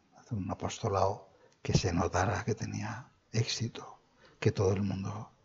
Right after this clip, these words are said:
le hiciera caso, le respetara, le amara, le admirara, era él. Y sin embargo, en su vida aparece la traición,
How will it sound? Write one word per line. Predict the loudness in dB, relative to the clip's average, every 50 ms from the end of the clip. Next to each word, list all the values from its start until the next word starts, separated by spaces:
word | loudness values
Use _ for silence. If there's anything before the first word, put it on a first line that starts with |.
| _ -2
le | 0 2 2
hiciera | 2 2 0 0 0 -2
caso, | -2 -4 -4 -2 0 0 0
le | 2 0 -2
respetara, | -2 -2 -4 -6 -4 -4 -8 -4 -4 -4 -2 -2 -4 -6 -6 -8 -10 -8
le | -6 -4 -4
amara, | -2 -2 -2 -2 -2 -2 -6 -8 -10 -14 _ _ _ _ _ _ _ _ _ _ _ _ _ -8 -2
le | 2 2 2
admirara, | 2 0 -2 -4 0 2 2 2 2 2 -4 -8 -10 -14 -16 _ _ _ _ _ _ _ _ _ _ _ _ _ _ _ _
era | 2 2 4 4 4 2
él. | 2 0 -2 -4 -12 _ _ _ _ _ _ _ _ _ _ _ _ _ _ _ _ _ _ _ _ _ _ _ _ _ _ _ _ _ _ _ _ _ _ _ _ _ _ _ _ _ _ _ _ _
Y | 6 8
sin | 8 8 8
embargo, | 10 10 8 8 8 8 8 6 6 4 2 -4 -10 -20 -20 _ _ _ -20 -20 -20 _ _ _ _
en | 2 4
su | 4 4 4 4
vida | 4 4 6 4 4
aparece | 2 2 0 0 0 2 2 0
la | 0 2 0
traición, | -2 -4 -6 -6 -6 -2 0 0 0 2 0 -2 -2 -4 -4